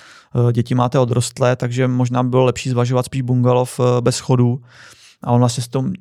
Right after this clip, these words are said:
a je to natolik revoluční pro ně myšlenka, s kterou vůbec jako vlastně nepočítal, že on řekne: „Aha, aha, no tak to já si musím rozmyslet“, odchází.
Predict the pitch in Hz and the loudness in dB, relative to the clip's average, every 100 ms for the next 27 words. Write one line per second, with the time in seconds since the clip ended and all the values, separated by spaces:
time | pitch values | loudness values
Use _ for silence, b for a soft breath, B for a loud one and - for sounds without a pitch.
0 | _ _ - 139 135 156 139 156 151 - | _ _ -2 -2 0 -2 0 0 0 0
1 | 143 147 156 - 156 143 143 156 156 - | 2 4 4 2 0 0 0 2 0 0
2 | 127 123 117 - 139 147 165 170 156 156 | 0 0 -2 2 2 4 4 2 0 -2
3 | 151 170 156 131 - 113 95 69 - B | 0 0 0 -2 -4 -6 -6 -6 -10 B
4 | B B B 117 123 117 120 120 127 131 | B B B 0 4 6 4 2 0 -2
5 | 131 117 117 - 127 123 131 123 139 123 | -4 -2 -2 0 0 -2 -2 -6 -4 -4
6 | 123 131 143 123 120 127 - - 113 113 | -2 -4 0 0 0 -2 -4 -2 -2 -2
7 | 113 | -4